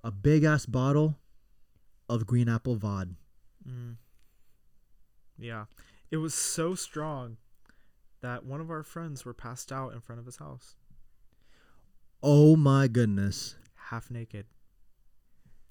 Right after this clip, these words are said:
Speaker 1: Yeah, that, that was so crazy. Like, whew.
Speaker 2: Thank God they had his location. We would have never found it.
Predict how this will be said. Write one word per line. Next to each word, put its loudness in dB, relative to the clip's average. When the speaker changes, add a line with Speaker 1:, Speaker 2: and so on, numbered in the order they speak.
Speaker 1:
Yeah, 2
that, -6
that 4
was 0
so 0
crazy. -6
Like, -10
whew. 6
Speaker 2:
Thank -2
God 0
they -2
had -2
his -4
location. -6
We -4
would -2
have -6
never -8
found -12
it. -14